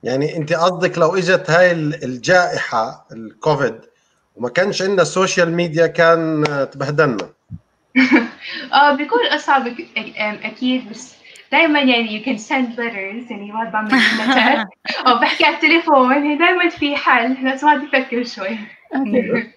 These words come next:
Speaker 1: That's good.
Speaker 4: ممكن بس أحكي point of view. I
Speaker 1: أوكي.
Speaker 4: understand إنه السوشيال ميديا كتير بيساعد ناس بهال specific purposes، بس personally أنا حسيت حالي عم بستعمل تليفوني أقل وعم بستعمل سوشيال ميديا أقل
Speaker 3: مم.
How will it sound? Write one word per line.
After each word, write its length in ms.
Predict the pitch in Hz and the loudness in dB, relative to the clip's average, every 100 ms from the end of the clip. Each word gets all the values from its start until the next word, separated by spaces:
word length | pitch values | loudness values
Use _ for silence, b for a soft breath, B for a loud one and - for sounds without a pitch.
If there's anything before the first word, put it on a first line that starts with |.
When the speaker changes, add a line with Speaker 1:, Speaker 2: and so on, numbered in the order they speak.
| _ _ 120 | _ _ -4
Speaker 1:
That's 200 | 135 151 | -2 2
good. 40 | |
Speaker 4:
ممكن 400 | 254 277 302 254 | 4 4 4 4
بس 280 | 240 247 - | 0 -2 -4
أحكي 540 | 208 226 - 233 220 | -4 -4 -6 0 0
point 240 | 220 226 220 | 0 -2 -2
of 120 | 208 | -2
view. 460 | 214 226 320 339 - _ | 0 0 0 -6 -12 _
I 40 | - | 0
Speaker 1:
أوكي. 200 | 240 247 | 2 2
Speaker 4:
understand 400 | 254 - 240 247 | 0 -2 0 2
إنه 160 | 254 | 2
السوشيال 460 | 247 240 220 233 220 | 0 -2 -2 -2 -2
ميديا 280 | 214 214 208 | 0 0 -2
كتير 380 | - - 208 | -2 -2 -2
بيساعد 800 | 190 185 202 202 190 190 240 220 208 _ _ | 0 -2 -4 -2 0 2 2 0 -6 _ _
ناس 320 | 214 208 208 - | -4 -2 -2 -4
بهال 840 | 190 185 190 190 185 185 185 185 - _ _ _ _ _ - | -6 -4 -2 -2 -2 -6 -6 -8 -12 _ _ _ _ _ -10
specific 420 | - 220 226 226 | -6 -2 0 0
purposes، 640 | 226 214 208 254 254 392 392 _ _ _ _ - | 0 0 0 0 2 2 0 _ _ _ _ -2
بس 240 | 208 226 | 2 2
personally 480 | - 247 240 320 294 | 2 2 2 4 4
أنا 120 | 226 | 4
حسيت 400 | 233 233 233 240 | 2 2 2 0
حالي 220 | 247 240 240 | 2 2 2
عم 140 | 202 | 2
بستعمل 420 | 202 202 214 233 | 0 2 0 0
تليفوني 680 | 226 208 202 202 208 202 185 | 0 0 0 0 2 2 0
أقل 380 | 196 160 196 185 | 0 2 2 2
وعم 140 | 180 | 0
بستعمل 340 | 190 196 196 202 | 0 0 0 0
سوشيال 360 | 202 202 202 | -2 -2 0
ميديا 260 | 196 190 202 | 0 2 2
أقل 400 | 196 180 196 254 | 2 2 4 4
Speaker 3:
مم. 440 | 359 180 170 165 | 0 -6 -12 -16